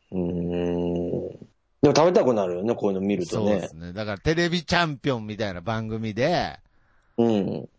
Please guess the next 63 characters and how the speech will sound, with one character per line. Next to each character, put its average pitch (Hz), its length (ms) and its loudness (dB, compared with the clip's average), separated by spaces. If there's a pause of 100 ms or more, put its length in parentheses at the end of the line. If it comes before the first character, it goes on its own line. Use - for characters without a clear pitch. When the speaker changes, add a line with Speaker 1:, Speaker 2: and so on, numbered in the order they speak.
Speaker 2:
や 131 80 -4
っ - 40 -12
ぱ 147 160 0
り 131 60 -4
そ 120 120 -6
の、 113 140 -6 (200)
超、 127 540 -2
も 113 280 -8
う、 - 40 -18
頂 214 340 0
上 185 240 0
決 175 200 0 (180)
戦 127 160 -2
み 104 140 -10
た 95 160 -8
い 82 40 -16
な 92 140 -16
ね、 262 360 -8
な 95 180 -10
ん 78 100 -14
か、 53 380 -18 (280)
Speaker 1:
う 107 120 0 (160)
ん。 92 40 -4
Speaker 2:
と 127 120 -4
こ 120 120 -2
ろ 113 120 -2
に 123 100 -4
や 120 100 -2
っ - 40 -8
ぱ 107 180 -2
り 90 60 -4
そ 92 140 -10
の、 92 160 -14 (340)
お 110 100 -14
母 127 340 0
さ 85 180 -6
ん 78 100 -10
出 78 120 -14
て 85 120 -14
き - 80 -20
た 78 80 -20
ら 80 60 -18
や 85 60 -16
っ - 20 -18
ぱ - 100 -18
優 90 100 -10
勝 98 220 -12
す - 160 -12
る 131 140 -4
ん 90 140 -8
で - 80 -20
し - 100 -20
ょ - 60 -20
う 67 40 -20
ね、 95 80 -20
多 - 100 -14
分。 - 80 -18 (1900)
Speaker 1:
な 139 80 6
ん 139 40 4
か、 - 80 -2
左 185 300 4
遷 392 220 4
と、 381 520 2